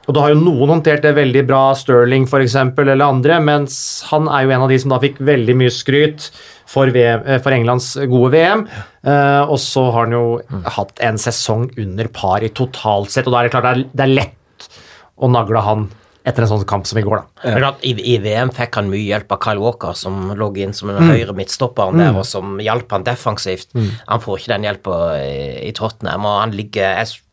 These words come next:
Speaker 2: han ligger nesten to meter unna, eh, angrepsspilleren hele
Speaker 1: Mm.
Speaker 2: veien. Han kommer ikke tett oppå, så det,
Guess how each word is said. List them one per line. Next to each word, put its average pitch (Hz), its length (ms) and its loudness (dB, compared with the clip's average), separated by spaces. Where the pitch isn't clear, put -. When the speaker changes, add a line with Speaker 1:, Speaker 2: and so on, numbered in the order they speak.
Speaker 2:
han 123 260 0
ligger 135 220 -2
nesten 117 240 -6
to 139 200 -4
meter 117 380 -2
unna, 104 480 -2
eh, 95 720 -8
angrepsspilleren 101 680 -2
hele 101 220 -4
Speaker 1:
Mm. 104 60 2
Speaker 2:
veien. 110 220 -2
Han 107 120 -6
kommer 131 260 -4
ikke - 140 -14
tett 110 200 -6
oppå, 151 420 -2
så - 160 -10
det, 113 140 -8